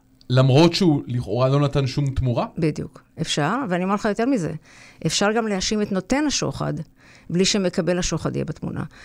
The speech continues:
Speaker 2: זה, זה כי כל, שתי העבירות האלה, שנותן שוחד ומקבל שוחד, הן שתי עבירות שונות. הן נפ-, הן עומדות כשהן, כשהן לעצמן.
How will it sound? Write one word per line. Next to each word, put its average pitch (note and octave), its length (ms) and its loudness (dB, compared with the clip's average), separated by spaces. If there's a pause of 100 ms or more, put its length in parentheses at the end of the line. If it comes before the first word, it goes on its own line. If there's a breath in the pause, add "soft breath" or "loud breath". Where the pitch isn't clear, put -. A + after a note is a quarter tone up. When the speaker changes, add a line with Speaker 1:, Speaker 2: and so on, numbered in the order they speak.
(280 loud breath)
Speaker 2:
זה, E3+ 520 2
זה E3 240 -2 (1040)
כי G3+ 120 2
כל, A#3+ 200 0
שתי - 200 -2
העבירות A#3 520 2
האלה, F3 200 2
שנותן E3 440 0
שוחד F3+ 320 -2
ומקבל D#3+ 420 -2
שוחד, A#3+ 300 -2
הן E3+ 80 -6
שתי - 200 -2
עבירות F#3 320 -2
שונות. - 420 -4 (120)
הן E3 80 0
נפ-, D3+ 160 -2
הן F#3+ 100 0
עומדות F#3 300 0
כשהן, E3+ 340 -2
כשהן E3+ 320 -4
לעצמן. D#3+ 460 -4